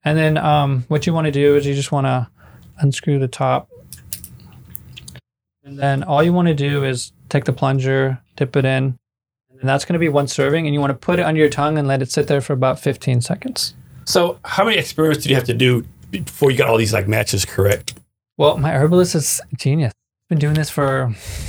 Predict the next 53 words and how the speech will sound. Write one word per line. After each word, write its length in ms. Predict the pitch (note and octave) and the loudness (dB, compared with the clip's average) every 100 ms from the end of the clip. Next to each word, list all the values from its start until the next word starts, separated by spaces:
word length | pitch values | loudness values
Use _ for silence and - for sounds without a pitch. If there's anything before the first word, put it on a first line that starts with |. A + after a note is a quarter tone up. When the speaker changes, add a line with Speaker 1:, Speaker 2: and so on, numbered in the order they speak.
| - | -12
Speaker 1:
forty 360 | - B2+ C#3 C#3+ | -4 -2 0 2
years. 440 | D3 F#3 G#3+ - - - | 2 0 -4 -12 -16 -6
Speaker 2:
Oh, 80 | F#2+ | -2
wow. 240 | E2+ - A#2 - | -2 -4 -6 -2
Speaker 1:
Yeah. 260 | C3 A2+ - _ | 0 0 -6 _
So 300 | - D3+ C3+ | -8 -2 0
it's 140 | C3+ | -2
just 160 | - C#3+ | -4 -2
a 40 | |
matter 280 | D3 C3+ C#3 | 0 0 2
of, 320 | C3 A#2+ - - - | 0 -2 -8 -18 -6
he's 160 | C3+ B2+ | -2 0
like, 140 | B2 | 0
"Okay, 200 | D3 A3 G#3+ - | 0 -2 -2 -2
let's 180 | C#3+ B2+ | -4 -2
just 140 | C3+ | -4
do 120 | - E3+ | 0 0
this. 180 | A#2+ | 0
I've 180 | B2+ B2 | 0 0
already 180 | C3 C3 | 0 0
done 220 | A#2+ B2+ | 0 0
this 180 | C3 B2 | 0 -2
before. 560 | - A#2+ C3 B2 E3 F3 _ - - - - - - | -6 -4 0 0 0 -6 _ -20 -20 -20 -20 -20 -4
And, 280 | B2 B2 B2 | 0 2 2
uh, 200 | A#2+ A#2+ | 2 2
I 100 | C3 | 0
know 320 | C3 B2+ C3 | 0 0 0
these 340 | C3 C3 B2+ - | 0 -2 -4 -4
ingredients." 760 | D#3+ B2 A#2+ B2+ E3+ G3 - - - | 0 2 2 0 0 -2 -4 -6 -4
And 180 | C3 B2+ | -2 0
he's 100 | C#3+ | 2
actually, 360 | D#3+ D#3+ D3+ | 2 2 -2
he's 180 | G#3 D3+ | -2 -2
never 240 | D3+ D3 D3 | 0 0 2
really 140 | C#3 | 2
worked 280 | B2 B2+ - | 0 -2 -4
pine 220 | - C3+ | -2 -2
pollen 240 | C3+ E3 | 0 0
before. 320 | F3 F3 F#3 G3+ | 0 0 -2 -2
So 120 | C3+ | 0
that 40 | |
was 120 | B2+ C3 | 0 2
a 40 | |
new 120 | C3 | 0
one 80 | C#3 | 0
for 160 | C#3 D#3+ | 0 0
him, 120 | F3 | 0
which 120 | C3+ | 0
he 40 | |
was 80 | B2+ | 0
excited 380 | B2 - B2 B2 | 0 0 0 0
to, 200 | B2 B2 - | -2 -2 -4
to 160 | C3+ | -2